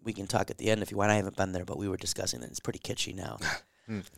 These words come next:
Speaker 1: What, but, you know, so
Speaker 2: Yes.
Speaker 1: it stands out in relationship to that, and then we can,
Speaker 3: And
Speaker 1: in a moment, maybe set the stage for how the trials break out. But, you
Speaker 3: Can
Speaker 1: know,
Speaker 3: I
Speaker 1: you hit on, they're not,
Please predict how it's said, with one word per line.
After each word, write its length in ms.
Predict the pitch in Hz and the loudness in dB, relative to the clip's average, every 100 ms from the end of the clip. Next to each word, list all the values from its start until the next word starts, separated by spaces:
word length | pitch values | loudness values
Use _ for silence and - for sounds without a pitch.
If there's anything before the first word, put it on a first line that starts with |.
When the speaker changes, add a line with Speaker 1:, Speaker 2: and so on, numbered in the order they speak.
| - | 6
Speaker 1:
What, 300 | 135 - - | 8 8 4
but, 120 | - | 2
you 140 | 143 | 6
know, 120 | 135 117 | 8 8
so 100 | 135 | 8
Speaker 2:
Yes. 120 | 127 | 8
Speaker 1:
it 20 | |
stands 320 | - 127 123 | 10 8 12
out 240 | 123 120 - - _ _ _ _ | 12 12 8 -20 _ _ _ _
in 160 | - 208 | 10 12
relationship 720 | 208 131 147 175 170 139 - | 12 12 12 10 8 8 8
to 80 | 120 | 10
that, 240 | 110 120 | 12 12
and 120 | 127 | 12
then 220 | 127 123 117 | 8 6 4
we 140 | 143 | 2
can, 160 | 139 135 | 8 6
Speaker 3:
And 160 | - - | 6 2
Speaker 1:
in 140 | 147 | 6
a 20 | |
moment, 360 | 127 135 156 123 | 10 10 10 8
maybe 160 | 113 | 6
set 180 | 117 135 | 8 6
the 80 | - | 6
stage 300 | - 120 117 | 6 6 4
for 100 | 113 | 2
how 240 | 98 113 | 8 10
the 140 | 110 107 | 10 8
trials 360 | - 117 107 | 4 6 6
break 320 | - 104 90 107 | 4 2 4 6
out. 300 | 95 87 - | 8 6 4
But, 140 | 127 | 4
you 60 | - - _ _ _ | 4 -20 _ _ _
Speaker 3:
Can 100 | - | 8
Speaker 1:
know, 80 | - | 10
Speaker 3:
I 20 | |
Speaker 1:
you 140 | 127 120 | 10 10
hit 180 | 101 165 | 12 12
on, 160 | 123 | 12
they're 160 | 120 135 | 12 12
not, 240 | 123 107 | 12 10